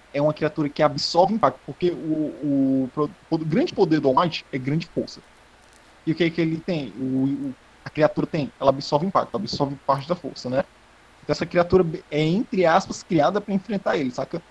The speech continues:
Então, isso começa, pra mim, uma das melhores sequências de, de luta que eu já vi em animes, cara, porque eu acho fantástico o quanto o All Might tá dando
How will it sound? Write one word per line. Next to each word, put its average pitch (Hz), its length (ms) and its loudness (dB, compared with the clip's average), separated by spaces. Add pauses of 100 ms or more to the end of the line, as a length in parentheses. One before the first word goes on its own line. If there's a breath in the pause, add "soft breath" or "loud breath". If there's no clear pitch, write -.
(840)
Então, 175 420 0 (380)
isso 160 300 0
começa, 160 500 0
pra 165 220 0
mim, 165 320 -2
uma 156 120 -4
das 156 160 0
melhores 160 840 4 (520)
sequências 160 720 -2
de, 151 300 0 (720)
de 127 140 -4
luta 160 200 0
que - 80 -2
eu 143 40 0
já 151 100 10
vi 143 120 2
em 156 40 4
animes, 156 320 2
cara, 120 160 -6
porque - 300 -4
eu 151 80 8
acho 165 220 4 (300)
fantástico 170 720 2 (600)
o 156 60 0
quanto 233 520 2
o 156 60 4
All 214 220 6
Might 131 280 2 (960)
tá 160 120 6
dando 151 360 0